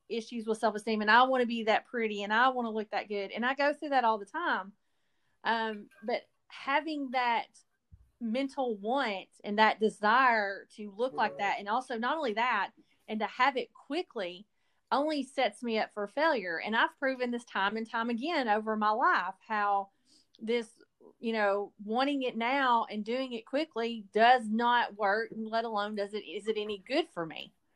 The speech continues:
Speaker 1: Um, and, you know, and I get it. We all would love to reach our weight loss goals for tomorrow, and I would love that for everyone. But, you know, in reality, it's just not possible. And furthermore, it can potentially do har-, it can be harmful to us. Uh, and so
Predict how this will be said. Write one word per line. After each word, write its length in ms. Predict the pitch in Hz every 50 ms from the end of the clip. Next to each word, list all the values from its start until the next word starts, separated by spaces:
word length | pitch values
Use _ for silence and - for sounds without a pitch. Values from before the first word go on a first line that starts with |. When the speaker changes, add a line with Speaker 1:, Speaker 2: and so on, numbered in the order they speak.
| _ _ _ _ _ _ _ - _ -
Speaker 1:
Um, 460 | - 233 240 233 226 220 220 220 220 - _ _ _ _ _ _ _ -
and, 200 | 240 254 269 -
you 120 | - 277
know, 180 | 285 294 285 294
and 120 | 302 302
I 60 | 311 302
get 220 | - 320 339 302
it. 160 | 233 175 -
We 140 | 220 262 269
all 260 | 269 277 302 320 330
would 140 | 320 302 247
love 220 | 262 254 240 220
to 80 | 220 214
reach 220 | 214 214 208 -
our 120 | 214 202 190
weight 200 | 180 185 135 -
loss 200 | - 180 180 -
goals 260 | - 175 170 175 175
for 140 | - 165 170
tomorrow, 340 | - - 185 - - 156 -
and 120 | - 202
I 60 | 254
would 140 | 302 311 247
love 240 | 214 233 254 247 226
that 180 | 254 220 -
for 120 | - 240 -
everyone. 640 | - 233 247 240 202 170 160 160 156 165 170 180 185 - -
But, 220 | 226 226 208 - - _ - _ _
you 160 | - 233 240
know, 200 | 214 208 214 208 -
in 260 | - 226 233 233 220 -
reality, 380 | 233 240 247 277 302 311 302 294
it's 200 | 269 233 233 -
just 180 | - 262 269 -
not 200 | 277 254 - -
possible. 500 | 240 214 190 185 - - - 117 165 - _ _ _ _ _ _ _ _ _ _ _ _ _ _ _ _ _ _ _ _ _ _ _ _ _ _ _ _ _
And 140 | 262 277 285
furthermore, 460 | 277 311 320 330 330 320 311 302 294
it 100 | 247 247
can 80 | 247 277
potentially 400 | 262 262 302 302 302 - 311 302
do 140 | 285 294 277
har-, 260 | - 226 269 277 -
it 140 | - 175 214
can 100 | 240 262
be 80 | 269 254
harmful 440 | 220 - 277 311 370 381 - 240 190
to 160 | - 202 165 117
us. 260 | 92 - - - - _ _ _ _ _ _ _ _ _ _ _ -
Uh, 240 | 220 233 233 240 240 226 - _
and 140 | 220 233 240
so 400 | - 285 277 277 269 269 247 -